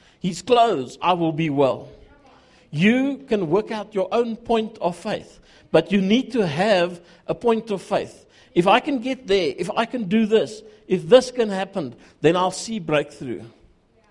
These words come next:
Every, that was two totally different points of faith. But they both believed that if Jesus could pray for her, then she would be better.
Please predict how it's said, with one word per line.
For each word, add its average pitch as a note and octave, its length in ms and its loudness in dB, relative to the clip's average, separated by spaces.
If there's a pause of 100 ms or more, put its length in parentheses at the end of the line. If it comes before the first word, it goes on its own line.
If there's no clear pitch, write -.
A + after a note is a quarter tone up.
(800)
Every, A3+ 260 2
that E3 240 -8
was F3 120 -6
two B3+ 160 -8
totally C4+ 440 -4
different G#3+ 680 -4 (760)
points A#3+ 460 -2
of F3+ 160 -2
faith. - 560 -10 (1300)
But - 200 -4
they D#3+ 120 -2
both G3 420 0
believed D3 340 -2
that B2 120 2
if A#2 160 -8
Jesus G#3+ 480 -10
could - 220 -20
pray F#3 200 -8
for C3 240 -16
her, G2 180 -14 (320)
then A#2+ 140 -6
she F3+ 200 -6
would C3+ 220 -2
be A#2+ 120 -8
better. G#2+ 340 -8